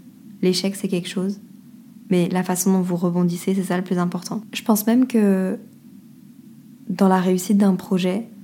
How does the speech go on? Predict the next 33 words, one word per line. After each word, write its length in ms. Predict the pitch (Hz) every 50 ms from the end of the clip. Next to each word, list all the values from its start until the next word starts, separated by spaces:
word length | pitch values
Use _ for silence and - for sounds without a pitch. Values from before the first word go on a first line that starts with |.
| - - - - - -
la 140 | - 185 185
réussite, 360 | 180 180 180 180 185 214 208
c'est 160 | - - 202 180
bien, 300 | 175 190 185 180 202 214 - - - - - - - - - -
mais 80 | 185 185
je 80 | 180 -
pense 160 | 220 214 -
que 60 | 214
le 100 | 196 185
chemin 400 | 190 - - - 185 190 196 202
par 160 | 196 - 185
lequel 380 | 180 180 175 196 185 185 185 190 - - - - - -
t'y 160 | - - 190
arrives, 380 | 185 180 180 185 190 214 247 247 - - - - - - - - - - - - - - - - - - - -
c'est 240 | - - - 190
ça 220 | 175 - - 185 196
qui 140 | 196 - 180
est 20 |
plus 160 | - - 190
beau 140 | 170 185 185
parce 180 | 196 190 190 -
que 80 | 185
c'est 220 | 175 - - 180 175
ça 240 | - - - 185
qui 120 | 185 180 190
écrit 200 | 175 - - 202
ton 140 | - 190 180
histoire 340 | 175 175 - - 185 180 -
et 60 | 190
c'est 120 | 185 196
ça 140 | 185 - 180
qui 160 | 180 - 196
fait 360 | 175 - - 175 170 175 202